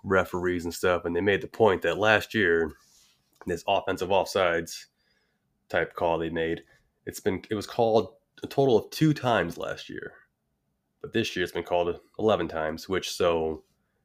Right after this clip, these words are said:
they are making it a point to crack down on this, you know, and Mahomes was talking about how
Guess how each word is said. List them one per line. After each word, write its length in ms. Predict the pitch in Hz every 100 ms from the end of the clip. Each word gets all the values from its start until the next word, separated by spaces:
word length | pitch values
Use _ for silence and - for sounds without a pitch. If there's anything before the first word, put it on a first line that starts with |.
| _
they 120 | 92 90
are 200 | 110 107
making 400 | 95 90 92 90
it 80 |
a 60 | 80
point 460 | - 110 92 85 - _ _ _ _ _ _ _ _
to 80 | -
crack 300 | - 92 85
down 200 | 98 80
on 120 | 76
this, 360 | 76 - - - _ _ _ _ _ _ _ -
you 80 | 85
know, 220 | 80 82
and 180 | 80 78 _ _ - _ -
Mahomes 320 | - 87 87
was 100 | 90
talking 320 | - 87 82 85
about 160 | 80
how 400 | 82 82 80 80